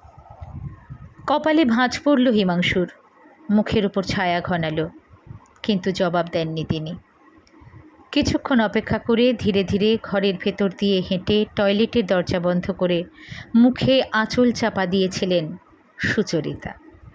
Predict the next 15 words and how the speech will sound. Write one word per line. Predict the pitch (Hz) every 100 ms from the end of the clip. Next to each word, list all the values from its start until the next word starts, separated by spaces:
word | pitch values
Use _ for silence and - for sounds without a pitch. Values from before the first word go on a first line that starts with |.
| - - - - - - - - _ _ _ - - - - - - - - - - - - - - - - - - - - -
নার্সিংহোম | 269 330 330 403 381 392
থেকে | 381 381 349
হিমাংশুর | 294 285 320 - 294
মৃতদেহ | 240 247 277 269 254
ওর | 285 277 233
ছেলেমেয়ের | - 247 226 240 220
হাতে | 202 220
দিল | 185 220 185
না। | 160 147 - - - -
মৃতের | 226 277 302
শরীরে | 302 277 254 254 359
করোনার | 359 285 285 294 294
ভাইরাস | 233 196 185 180
পাওয়া | 190 175
গিয়েছে। | 175 180 170 - 180